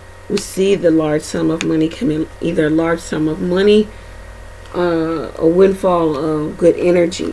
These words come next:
comes in. Forgiveness in the past. Maybe you had to forgive yourself for, for, um, staying in a situation for so long. Uh, you feel as if you, you wasted time, you lost time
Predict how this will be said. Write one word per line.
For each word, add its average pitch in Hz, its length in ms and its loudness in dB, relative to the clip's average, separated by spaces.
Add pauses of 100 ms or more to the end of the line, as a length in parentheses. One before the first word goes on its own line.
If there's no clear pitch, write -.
comes 185 280 -6
in. - 120 -4
Forgiveness 185 960 0 (1400)
in 190 80 0
the 175 80 0
past. 170 600 -2 (600)
Maybe 339 240 4
you - 80 -18
had 285 80 -2
to 269 80 0
forgive 202 400 2
yourself 180 540 -2
for, 170 280 -2
for, 160 500 -6
um, - 360 -6 (240)
staying 196 580 4
in 165 140 0
a 165 100 4
situation 165 800 2
for 151 120 -6
so - 220 -8
long. - 560 -8 (640)
Uh, 180 340 2
you 202 220 0
feel 202 400 4
as 175 300 0
if 175 260 2
you, 165 300 -6
you 165 120 -2
wasted 175 560 2
time, 160 540 -2
you 175 80 -4
lost 185 640 2
time 180 840 -2